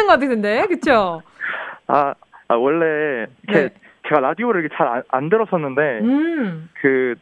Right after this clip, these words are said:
Speaker 2: 제 후임 중에 하나가 이제 정은진 엄청 팬이셔가지고, 팬이어가지고
Speaker 1: 어머나.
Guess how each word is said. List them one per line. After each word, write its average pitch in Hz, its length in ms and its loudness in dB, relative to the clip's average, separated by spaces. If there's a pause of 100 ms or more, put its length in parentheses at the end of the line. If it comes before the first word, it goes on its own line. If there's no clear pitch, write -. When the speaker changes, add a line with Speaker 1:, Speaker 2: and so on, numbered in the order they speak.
Speaker 2:
제 139 60 2
후임 214 380 0
중에 175 100 -2
하나가 147 560 0
이제 117 180 -4
정은진 135 540 -2
엄청 156 460 0
팬이셔가지고, 165 760 2
팬이어가지고 127 840 0
Speaker 1:
어머나. 185 580 -2